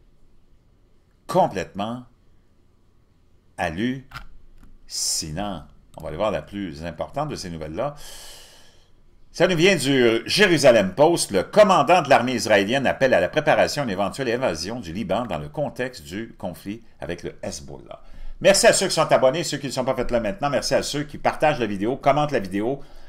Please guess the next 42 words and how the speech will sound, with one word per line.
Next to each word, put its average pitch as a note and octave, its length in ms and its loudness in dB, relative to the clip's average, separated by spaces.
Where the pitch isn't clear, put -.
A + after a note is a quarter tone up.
Appuyez E3 360 2
sur C#3+ 220 2
le, G#2 280 2
écrasez D3 420 2
le G2+ 120 -2
petit - 140 -8
pouce B2+ 240 -4
en G2 100 0
l'air, A2+ 200 0
c'est F#2 160 -6
bon B2+ 180 -2
pour G2+ 140 -8
la F2+ 120 0
chaîne A2 340 -10
et D#2 80 -6
les D#2+ 260 -4
algorithmes G2 520 -2
de D#2+ 120 -6
YouTube E2 400 -8
pour G#2 180 -10
la D#2+ 120 -4
chaîne. A#2+ 300 -8
Et F3+ 420 2
aussi, D#3+ 580 -2
cliquez D3+ 400 0
sur C#3 400 0
la G2 120 2
petite F2+ 240 -10
cloche, - 280 2
comme F#2+ 120 -4
ça D3 120 -6
vous A2+ 100 -4
recevez G2 300 -6
des G2+ 80 -8
publications F#2 540 -6
dès A2 140 -8
que - 80 -12
je F2+ 60 -10
les D#2+ 80 -8
mets F2 240 -10
en D2+ 160 -8
ligne. C#2 320 -16